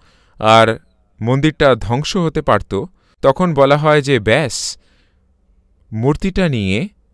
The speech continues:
যেটা মন্দিরে ছিল, কারণ তিনি চাননি সেটা ধ্বংস হয়ে যাক।" আর তিনি একটি পালতোলা নৌকো করে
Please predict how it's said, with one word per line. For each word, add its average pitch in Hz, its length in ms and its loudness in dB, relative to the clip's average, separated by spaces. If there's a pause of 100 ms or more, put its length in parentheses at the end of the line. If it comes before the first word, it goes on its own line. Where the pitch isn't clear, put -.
(720)
যেটা 135 480 2 (1300)
মন্দিরে 151 380 2
ছিল, 127 400 0 (140)
কারণ 147 220 4
তিনি 147 240 -2
চাননি 160 340 2
সেটা - 240 -2
ধ্বংস 120 360 -4
হয়ে 143 220 2
যাক।" 98 300 -4 (560)
আর 120 440 6 (360)
তিনি 165 200 -2
একটি 190 180 -4
পালতোলা 175 520 2
নৌকো 165 320 -2
করে 104 340 -2